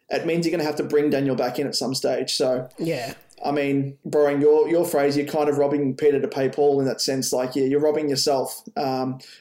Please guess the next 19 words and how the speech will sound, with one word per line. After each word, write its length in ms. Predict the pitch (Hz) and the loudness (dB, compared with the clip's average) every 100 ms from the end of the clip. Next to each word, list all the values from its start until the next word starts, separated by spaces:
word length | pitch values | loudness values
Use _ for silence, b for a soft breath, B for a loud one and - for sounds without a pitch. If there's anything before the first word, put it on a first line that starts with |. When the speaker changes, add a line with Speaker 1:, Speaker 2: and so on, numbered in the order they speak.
| - | -2
Speaker 1:
of 140 | 151 | 0
a 40 | 147 | 0
trade 420 | 143 139 139 143 | 2 2 2 2
in 100 | 151 | 2
order 260 | 143 143 147 | 2 2 0
to 60 | |
bring 300 | - 151 147 | -2 2 2
in 120 | 139 | 2
Ridley. 440 | 131 147 139 131 - _ | 2 2 0 -2 -10 _
Um, 380 | 139 127 131 135 | -4 -2 -2 0
yes, 260 | 151 - | 0 2
Ridley's 280 | 160 151 143 | 0 0 0
gonna 120 | 147 | 0
go 140 | 135 131 | 0 -2
up 100 | 135 | -2
in 80 | 123 | -4
price 320 | 135 131 - | -2 -2 -2
more, 240 | 180 190 | 0 0
but 280 | 170 139 | 0 -2